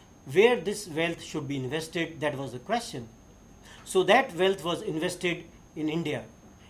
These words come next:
And the British, they got a lot of interest from India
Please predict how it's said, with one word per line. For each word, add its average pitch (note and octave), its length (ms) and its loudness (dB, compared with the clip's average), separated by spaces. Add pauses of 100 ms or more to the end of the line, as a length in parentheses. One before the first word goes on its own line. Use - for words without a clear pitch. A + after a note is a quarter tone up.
And E3+ 280 -2
the C#3 80 -8
British, G#3 400 0
they D3+ 160 -4
got D#3 300 2 (300)
a D#3+ 80 -6
lot G#3 360 6 (180)
of E3+ 320 -2 (1040)
interest F3+ 580 0 (380)
from E3 280 2
India E3+ 460 4